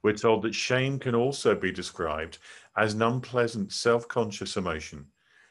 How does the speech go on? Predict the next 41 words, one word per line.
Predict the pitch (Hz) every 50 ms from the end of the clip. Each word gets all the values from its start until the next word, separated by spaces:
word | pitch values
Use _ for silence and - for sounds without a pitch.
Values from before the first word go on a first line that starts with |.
| _ _ -
that | - 107 107
involves | 110 110 107 98 110 107 104 107 104 101 104
negative | 101 104 104 117 123 117 131 139 135 - 131 123
evaluation | 127 113 98 - 113 110 107 107 101 95 98 98 98 98 - - - 82
of | 80 71 -
the | -
self. | - - - - 92 76 80 - _ _ _ _ _ _ _ _ _ _ _ _ _ _ _ _ _ _ _ _ _ _ _ _ _ _ _ _ _ _ _ _
So | - - - 117 113
shame | - - - 131 135 147 156
is | 151 131
about | 123 120 117 113 104 98
how | - 110 113 113
we | 104 101 113 113 110
perceive | 107 - 107 - - - 123 117 113 98
ourselves | 101 98 95 - - - - 156 151 143 110 92 - -
as | 92 87 87
much | 98 104 117 113 110 - - -
as | 98 -
how | - 104 101 101
we | 95 87 90 87
are | 85 80
perceived. | 82 - - - - - 113 107 85 73 73 69 _ - - _ _ _ _ _ _ _ _ _ _ _ _ _ _ _ _ _ _ _ _ _ _ _ _ -
I | -
spoke | 98 - - 131 127 107 -
to | -
someone | - - 117 107 107 104 101
recently | 101 117 127 123 - - 107 95 82 82 82
who | 87 87
had | 92 95 92
many | 95 101 110 117 123 135 135
regrets | 117 110 104 - 92 85 82 - - -
about | - 82 85 85 82
their | 82 80
life | 78 78 76 76 78 - _ -
and | 85 82
the | 87 90
hurts | 92 107 101 90 - - - -
that | - 95 -
they | - 85 82
had | 80 80
caused. | - - 90 82 73 73 78 - - _